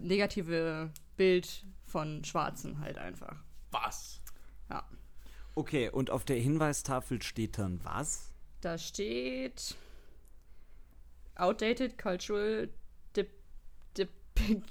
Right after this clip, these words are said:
Speaker 1: <laughs> depictions? Wie spricht man's aus?
Speaker 2: Dick Pictures?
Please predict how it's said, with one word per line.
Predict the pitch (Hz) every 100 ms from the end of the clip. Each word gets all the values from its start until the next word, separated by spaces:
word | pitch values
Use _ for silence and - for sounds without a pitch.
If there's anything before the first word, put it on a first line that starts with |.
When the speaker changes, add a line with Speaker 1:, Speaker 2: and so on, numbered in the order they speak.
| -
Speaker 1:
<laughs> | 202 185 - - 202
depictions? | 196 262 - - 370 392 -
Wie | 208
spricht | 220 226 269 -
man's | 170 -
aus? | 196 - - - - - - - - - - - - - - - - - - 147
Speaker 2:
Dick | 139 -
Pictures? | 196 - 208 233 -